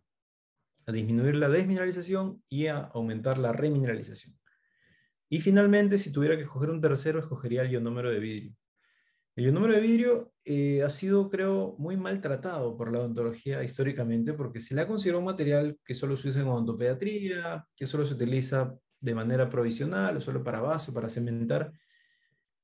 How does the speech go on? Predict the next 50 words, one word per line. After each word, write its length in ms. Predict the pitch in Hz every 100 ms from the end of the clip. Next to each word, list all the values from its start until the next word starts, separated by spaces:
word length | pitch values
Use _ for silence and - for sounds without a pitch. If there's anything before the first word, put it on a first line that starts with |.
| -
Pero 140 | 127
cuando 200 | 135 139
uno 140 | 208 240
conoce 400 | 151 170 196 -
realmente 380 | 170 170 180
las 140 | 190 151
aplicaciones 580 | 127 120 117 - 156 143
de 120 | 120
todas 300 | 190 262 269
las 180 | 156 -
opciones 400 | 123 - 165 147
que 80 | 135
tenemos 420 | 117 120 139 131
en 80 | 117
ionómeros, 420 | 110 113 120 131
porque 200 | - 120
hay 60 | 120 - -
de 100 | 101
cementación, 640 | 117 117 135 160 202 196 156
de 100 | 131
base, 320 | 147 147 120
de 60 |
restauración, 880 | 117 - 117 113 - 143 143 143 143 -
de 140 | 117
sellador, 600 | - - 104 107 143 160
de 60 | 139
fosas 280 | 135 123
y 40 | 113
fisuras, 460 | 110 143 143 143 _ _ _ _ _ _ _ _ _ _ -
pero 460 | 135 135 139 - _ _ _ _ -
si 160 | 135 147
me 120 | 151
dieras 260 | 185 226 233
a 40 |
escoger 320 | 196 151 185
solo 300 | - 196 180
uno 260 | 175 175 160
de 80 | 123
todas 340 | 180 196 202
estas 240 | 190 185
variantes, 560 | 160 123 123 120 139 175
yo 100 | 160
escogería 460 | 151 170 151 135 147
el 80 |
ionómero 300 | 131 127 143 139
de 60 |
vidrio 200 | 131 139
de 120 | 131
alta 280 | 123 127 147
viscosidad. 680 | 139 131 117 - 104 113 -